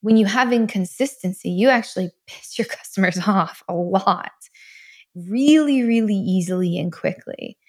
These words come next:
because you're jumping to differentiation, because differentiation's cool, it's sexy, it's fun, right? Like, birthday cards, gifts, all these, like, fancy marketing or whatever.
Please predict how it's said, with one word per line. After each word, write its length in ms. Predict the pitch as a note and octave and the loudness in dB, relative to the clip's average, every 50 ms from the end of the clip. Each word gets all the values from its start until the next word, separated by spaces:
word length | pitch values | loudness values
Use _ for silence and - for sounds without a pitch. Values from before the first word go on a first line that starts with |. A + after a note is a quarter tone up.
| _ _ _ _ _ - | _ _ _ _ _ -2
because 320 | G3+ G3 - G#3 G3 F#3+ | -2 0 0 0 0 2
you're 80 | G3 F#3 | 2 0
jumping 560 | F3 - G#3+ G#3 G#3+ G#3+ G#3 G#3 G3+ F#3+ F#3+ F#3 - - | 2 2 2 4 4 2 2 2 2 2 2 0 0 -2
to 320 | G3 F#3 F3+ F3+ F3+ F3 - - | 0 0 2 0 0 -2 -4 -4
differentiation, 800 | - F#3 F3 - F#3 F3+ F3 E3+ - F#3+ G3 G#3 - - F3 F3 | -4 -4 -2 -2 -4 -4 -4 -4 0 0 0 2 0 -2 -6 -6
because 380 | G3 - - - G3+ F#3+ F#3 - - - - _ _ _ | -6 -6 -2 0 0 0 -2 -6 -14 -20 -20 _ _ _
differentiation's 760 | - D#4 D#4 F4+ F4 E4+ E4 - E4+ E4+ E4 - E4+ E4+ D#4+ - | -2 0 2 0 -2 0 0 0 0 0 0 -2 -4 -4 -4 -6
cool, 400 | - - B3+ C#4 D#4 D4+ B3 - | 0 2 2 4 4 4 4 2
it's 220 | - F#3 - - - | 0 -2 -6 -8 -4
sexy, 440 | - F#3+ G3+ G3 - - G#3+ G3+ F#3+ | -2 -2 -2 -4 -4 -4 -2 -2 -2
it's 160 | F3+ - - | -2 -6 -12
fun, 600 | - _ - E3+ F3 F3+ F#3 F3+ F3 E3+ - E3+ | -14 _ -4 -2 0 0 0 -2 -4 -6 -8 -8
right? 400 | F3 F3 F3 F3+ F#3 F#3+ G3+ G#3 | -6 -4 -2 0 0 0 0 -2
Like, 240 | G#3 - F#3 F3+ - | -4 -6 -6 -6 -6
birthday 260 | - - C4 - - | -6 -6 -4 -4 -6
cards, 420 | - - A3 G3 F#3+ F#3 F3+ - - _ | -4 -2 -2 -2 -2 -2 -4 -6 -8 _
gifts, 400 | - C3+ B2 A2 F#3+ F#3+ - - | -2 0 0 0 -2 -4 -8 -6
all 140 | A#2+ A2 A2+ | -4 -4 -2
these, 240 | - A3 G#3 - - | -2 -2 -4 -4 -4
like, 160 | A3 G#3 G#3+ | -6 -6 -6
fancy 560 | - - A3 G#3+ A3 A3 - - A3 A3 G#3+ | -6 -4 -2 -2 -2 -4 -4 -2 -2 -2 -2
marketing 560 | G#3 G#3 A3 A#3 - - G3 F#3+ F#3 F3+ F3+ | -2 -4 -4 -6 -4 -4 -4 -4 -4 -6 -6
or 60 | F3+ F3+ | -8 -8
whatever. 500 | F#3 F#3 - F3+ F#3 - - - G3+ | -8 -8 -10 -10 -8 -8 -8 -8 -8